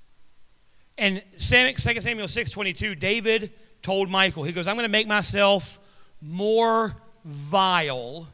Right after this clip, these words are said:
when I worship God." Now, remember, he means undignified.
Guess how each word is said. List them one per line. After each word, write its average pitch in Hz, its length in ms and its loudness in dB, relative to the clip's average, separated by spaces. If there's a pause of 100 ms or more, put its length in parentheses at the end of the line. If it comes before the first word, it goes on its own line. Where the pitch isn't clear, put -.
(600)
when 180 140 -6
I 165 140 0
worship 160 480 -4
God." 127 340 -4
Now, 170 240 0
remember, 185 300 2
he 190 80 2
means 196 240 0
undignified. 170 840 0